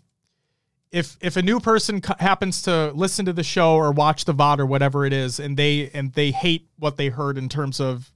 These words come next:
me shitting on what the event was, I fully respect your opinion. I'm,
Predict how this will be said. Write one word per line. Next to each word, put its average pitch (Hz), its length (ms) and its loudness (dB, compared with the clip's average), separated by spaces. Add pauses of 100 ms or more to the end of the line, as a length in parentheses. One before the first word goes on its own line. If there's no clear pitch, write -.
me 147 200 -2
shitting 151 380 0
on 131 220 -2
what 135 160 -4
the 135 100 -2
event 131 280 -2
was, 135 400 0 (800)
I 160 120 0
fully 165 380 0
respect 143 400 0
your 131 80 -2
opinion. 107 380 -6 (600)
I'm, 147 340 -2